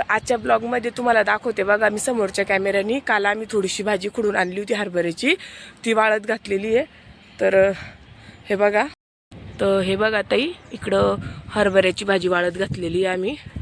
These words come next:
थोडीशी आणली होती खुडून. म्हटलं की जसं फुलं जर आले ना तर खुडायला चालत नाही. ज्या ज्या साईडने आम्हाला वाटलं की फुलं येऊ राहिले त्या साईडची आम्ही खुडून आणली.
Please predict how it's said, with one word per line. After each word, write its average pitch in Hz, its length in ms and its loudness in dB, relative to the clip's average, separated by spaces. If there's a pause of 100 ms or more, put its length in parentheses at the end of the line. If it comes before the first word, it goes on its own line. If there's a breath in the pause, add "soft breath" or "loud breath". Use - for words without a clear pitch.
(560 loud breath)
थोडीशी 180 360 4
आणली 175 280 0
होती - 200 -4
खुडून. 190 380 -2 (960 loud breath)
म्हटलं 175 240 2
की 180 80 4
जसं 226 320 4
फुलं 208 400 4 (440 loud breath)
जर 208 120 6
आले 233 280 2
ना 233 180 0 (100)
तर 247 200 -4
खुडायला 196 300 -2
चालत 185 380 -4
नाही. 226 200 -4 (340 loud breath)
ज्या 208 140 6
ज्या 202 140 2
साईडने 202 300 0
आम्हाला 208 260 0
वाटलं 214 360 -2
की 208 80 -10
फुलं 190 260 8
येऊ 185 220 8
राहिले 208 280 4
त्या 208 160 2
साईडची 185 340 2
आम्ही 185 260 4 (380 loud breath)
खुडून 202 280 8
आणली. 196 320 -2